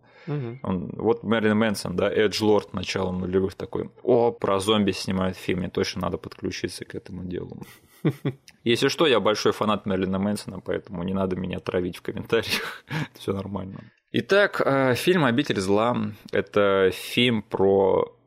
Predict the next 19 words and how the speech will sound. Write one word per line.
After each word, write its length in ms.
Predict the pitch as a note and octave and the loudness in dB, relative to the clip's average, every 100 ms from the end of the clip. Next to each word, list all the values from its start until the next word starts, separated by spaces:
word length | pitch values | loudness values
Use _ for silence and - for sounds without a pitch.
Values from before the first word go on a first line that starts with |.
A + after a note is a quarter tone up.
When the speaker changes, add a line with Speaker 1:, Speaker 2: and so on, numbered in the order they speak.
| _ - | _ 0
Speaker 2:
э, 180 | G2+ F#2+ | 2 2
то, 120 | - B2 | 2 2
что 360 | - A#2 G#2+ | 2 2 4
в 380 | F#2+ G#2+ G#2+ G2 - _ _ _ | 2 2 2 2 -6 _ _ _
подземной 480 | - G2+ G#2 C3 B2+ | 0 2 2 2 4
лаборатории 880 | G#2 G2+ G#2 G#2+ - C#3+ D3 G#2 G2 - | 4 4 2 0 4 4 6 4 0 -2
корпорации 680 | G2 F#2+ G#2 A2 A2+ - G#2+ | -4 0 0 2 0 2 2
Umbrella 760 | G2 G2+ G2 G#2+ A#2+ F#2+ F2+ G2+ - _ - | 2 0 2 4 6 4 0 -10 -18 _ -2
там 320 | G2+ G2+ G2+ - _ _ | 0 0 -4 -12 _ _
происходит 520 | G#2+ G2+ - A2+ - | 0 0 4 2 2
эпидемия 580 | G#2 G2+ G#2 A#2 G#2+ G2+ | -2 0 2 2 2 2
вируса, 600 | A2+ C#3+ A2 - E2 E2+ - | 2 2 0 -4 -8 -10 -6
и 60 | G#2+ | -4
все 200 | - C3+ | 0 2
её 120 | B2 | 4
работники 680 | G#2+ G#2 C#3 C#3+ A2 F#2+ G#2 | 4 4 4 2 -2 -6 -10
превращаются 680 | F#2+ G#2+ G#2 A2 C3 B2+ - | -2 2 2 2 2 0 0
в 40 | G2 | 0
зомби. 480 | G#2 C3+ B2+ F2+ | 2 2 2 -4